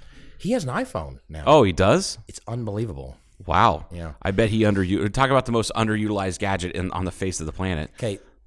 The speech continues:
Speaker 1: that guy who just called was one of the guys who was here for the Red Star, uh, Formation Clinic.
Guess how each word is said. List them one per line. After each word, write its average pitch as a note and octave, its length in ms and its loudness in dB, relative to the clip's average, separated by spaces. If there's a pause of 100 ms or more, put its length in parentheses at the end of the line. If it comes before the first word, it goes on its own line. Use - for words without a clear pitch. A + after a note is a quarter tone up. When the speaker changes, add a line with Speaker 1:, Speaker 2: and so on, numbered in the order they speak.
Speaker 1:
that G#2+ 480 -2
guy E2+ 540 -4 (180)
who G#2+ 80 -8
just F#2+ 220 -8
called G2+ 320 0
was F2+ 100 -4
one G#2 140 -2
of G2+ 40 -2
the F#2+ 80 -4
guys F#2+ 380 -2
who G2 220 -4
was F2 240 -4
here G2 320 -2
for F#2+ 160 -8
the F2 120 -4
Red F#2 200 0
Star, F2 580 -4
uh, E2 160 -10
Formation F#2 400 -6
Clinic. C#2 360 -16